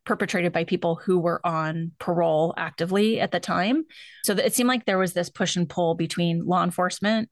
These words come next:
and then parole, who were either wanting to keep people forever or kind of the same thing we talk about today, right? Like, when is too early to let someone out and give them another chance?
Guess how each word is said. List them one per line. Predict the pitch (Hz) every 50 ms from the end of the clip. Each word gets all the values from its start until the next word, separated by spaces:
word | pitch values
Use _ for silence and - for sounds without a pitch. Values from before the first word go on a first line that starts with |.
| -
and | - 170 170 170 170
then | 165 160 165 165 160 175 170 - _ - -
parole, | - 180 170 180 185 185 180 175 170 175 175
who | - - 175 165 165
were | 170 175 170 170 165 165 - - - - - - - - - 214
either | 208 214 196
wanting | 190 196 196 196 185
to | 175
keep | - - 185 -
people | 226 202 - 180 175 165 160
forever | - - 170 - - 175 175 - 233 277 320 339 330 - - - - - - _ -
or | - 170 170 175 170 170 170 170 170 165 - _ _ _ -
kind | - 196 180 175
of | 156
the | 175 165
same | - - 175 170 170 170
thing | 165 - 170 165 165
we | 170 170 165
talk | - 151 160 -
about | 170 170 165 - -
today, | - 180 170 185 170 160 151
right? | 165 175 160 170 170
Like, | 160 175 175 170 - -
when | - 170 180 180 175 180
is | 175 170 -
too | - - 214 196 180 -
early | 175 175 165 170 165
to | 165 170
let | 165 175 170 -
someone | - - 165 175 170 165
out | 170 170 175 -
and | 175
give | 165 175 170
them | 175 170 175
another | 175 170 170 165 170
chance? | 175 - - 254 233 202 185 180 175 170 -